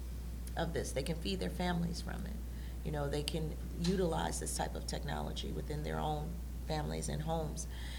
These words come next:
And I just don't want us to be left behind and, you know, to kinda get the crumbs as,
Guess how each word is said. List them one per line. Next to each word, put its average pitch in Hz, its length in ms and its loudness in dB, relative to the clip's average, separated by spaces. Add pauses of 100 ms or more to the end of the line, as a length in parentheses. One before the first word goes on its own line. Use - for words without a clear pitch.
(220)
And 175 460 6 (2250)
I 190 100 10
just 233 180 4
don't 208 140 8
want 180 120 6
us 170 80 4
to - 80 0
be 160 140 -2
left - 220 0
behind - 300 -2 (540)
and, 151 400 0
you 160 80 0
know, 143 140 4
to 147 140 2
kinda 147 260 4
get - 200 -2
the 147 60 0
crumbs 139 680 2
as, - 500 0